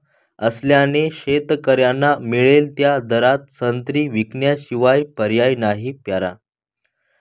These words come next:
संत्र्याच्या आयात शुल्कातील पन्नास टक्के प्रतिपूर्ती राज्य सरकार करणार, अशी घोषणा उपमुख्यमंत्री देवेंद्र फडणवीस यांनी नुकतीच नागपूर येथे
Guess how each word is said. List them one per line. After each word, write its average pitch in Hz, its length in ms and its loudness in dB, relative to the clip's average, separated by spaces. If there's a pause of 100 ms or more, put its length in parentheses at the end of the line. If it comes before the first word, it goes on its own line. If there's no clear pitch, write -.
(260)
संत्र्याच्या 147 760 2
आयात 143 460 4
शुल्कातील 139 720 -2
पन्नास 135 680 -2
टक्के 139 380 -4
प्रतिपूर्ती 147 920 -4
राज्य 120 440 0
सरकार 139 580 -2
करणार, 110 520 -2 (640)
अशी 123 380 0 (100)
घोषणा 143 540 -2 (120)
उपमुख्यमंत्री 143 1120 -4
देवेंद्र 139 680 -2 (140)
फडणवीस 139 540 0
यांनी 123 440 -2 (100)
नुकतीच 120 580 -6
नागपूर 113 580 -2
येथे 123 600 0